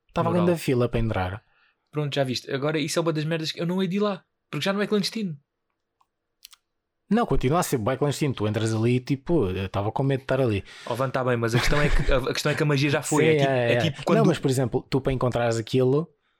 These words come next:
Speaker 1: é, é difícil. Tipo, aquilo não tá no, não tá no Zumato.
Speaker 2: Oh, Van, tá bem. O point é, é como, por exemplo, quando o Nietzsche faz um artigo sobre a praia secreta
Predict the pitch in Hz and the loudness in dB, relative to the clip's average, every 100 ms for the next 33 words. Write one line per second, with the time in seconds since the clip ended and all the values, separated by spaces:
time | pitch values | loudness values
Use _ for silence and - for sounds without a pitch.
0 | _ - 107 104 98 110 - 180 - 156 | _ -8 -2 0 0 0 0 0 2 0
1 | 143 101 - 95 - 98 98 98 104 104 | 0 -4 -4 -4 -4 -2 -2 -2 0 0
2 | 107 107 104 113 123 131 123 156 151 - | 0 -2 -2 -2 0 0 2 0 0 0
3 | - - - 381 359 349 - - 180 175 | 0 0 -2 -4 -4 -4 -10 -8 -2 -2
4 | 180 190 180 175 - 135 180 202 151 117 | -2 -2 0 0 -2 -4 -2 -2 0 -2
5 | 107 - 139 - 185 175 175 175 175 156 | -4 -6 -6 -2 -2 -2 -2 -2 -4 -2
6 | 165 160 170 165 170 160 165 156 151 - | 0 2 0 -2 -4 -2 -2 -2 -2 -2
7 | 170 - 160 160 165 165 - 156 127 - | -4 -2 0 0 0 -2 -2 -2 -2 -2
8 | 110 | -8